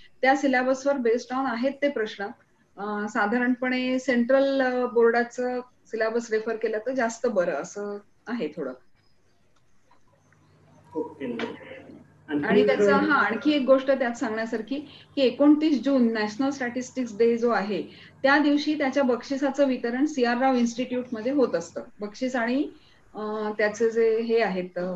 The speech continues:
Speaker 1: certificates, तर त्या सगळ्या विद्यार्थ्यांना ते तिथे बोलावतात आणि तिथे त्याचं वितरण होतं आणि त्यावेळेला चांगले renowned लोक असतात, म्हणजे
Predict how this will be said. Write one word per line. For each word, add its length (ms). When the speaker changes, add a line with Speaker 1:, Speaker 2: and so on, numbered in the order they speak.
Speaker 1:
certificates, 680
तर 60
त्या 180
सगळ्या 240
विद्यार्थ्यांना 600
ते 180
तिथे 200
बोलावतात 540
आणि 180
तिथे 260
त्याचं 300
वितरण 420
होतं 220
आणि 260
त्यावेळेला 600
चांगले 280
renowned 400
लोक 200
असतात, 340
म्हणजे 260